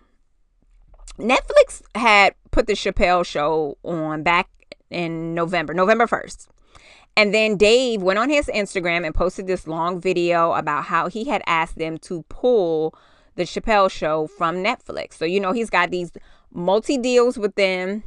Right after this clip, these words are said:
Um, he's doing comedy specials and everything. And he pretty much explained why. And so on the twenty-fourth of November,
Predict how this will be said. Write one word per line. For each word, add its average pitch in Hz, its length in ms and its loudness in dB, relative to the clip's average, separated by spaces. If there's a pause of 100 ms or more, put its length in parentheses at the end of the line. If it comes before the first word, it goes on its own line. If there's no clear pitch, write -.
(640)
Um, 180 280 4
he's 202 160 -4
doing 175 180 -2
comedy 208 360 -2
specials 175 440 -4
and - 100 -8
everything. 180 640 -4
And 208 200 -2
he 269 140 -4
pretty 466 260 0
much 415 160 -4
explained 277 540 -2
why. 170 480 2 (480)
And 190 420 2
so 185 380 2
on 196 240 -4
the 185 100 -2
twenty-fourth 220 800 6
of 180 180 2
November, 151 580 -4